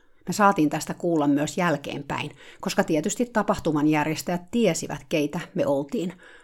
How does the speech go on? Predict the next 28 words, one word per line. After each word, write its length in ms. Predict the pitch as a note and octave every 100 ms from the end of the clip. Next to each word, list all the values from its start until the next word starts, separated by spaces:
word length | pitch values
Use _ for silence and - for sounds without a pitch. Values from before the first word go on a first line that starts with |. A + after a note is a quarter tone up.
| -
Olihan 300 | F3+ F3+ D#3
meillä 300 | F#3 G3 F#3+
vikellysporukan 760 | G3 F3+ D#3 - D3 D3 D#3+ E3
puserot 480 | G#3 G#3 G3 E3 -
ja 100 | E3
takit 380 | C#3 C#3+ C3+ C3+ -
päällä. 360 | - - - - _ - - -
Me 60 |
saatiin 400 | F3+ A3 G3+ E3+
kuulla 260 | E3+ F3+ D#3+
kunniamme 720 | - F#3+ G3 F#3+ F3 E3 E3+ E3 - -
ja 60 | E3+
jopa 240 | F#3 F#3
meidän 300 | F#3 E3+ E3
näytös 420 | G3+ G#3+ F3+ - -
oli 200 | F#3 D#3+
vaarassa 380 | E3 D3 - E3
peruuntua, 540 | D3+ C#3+ B2 E3+ - E3 - _
koska 260 | - G3 G3+
me 80 | G#3
oltiin 220 | G3 G#3
ääneen 380 | G3+ F#3+ D#3 D3+
ilmaistu 460 | E3+ D#3+ D3 -
mielipide 600 | E3 E3 C3+ C#3 C3 A#2+ - -
tästä 280 | F3 E3+ F3
Tennessee 540 | - G3 E3 D#3 D3+ D3+
Walking 460 | D#3+ C3 B2 C3
Horse-touhusta. 840 | A#2 - - B2+ E2 - - -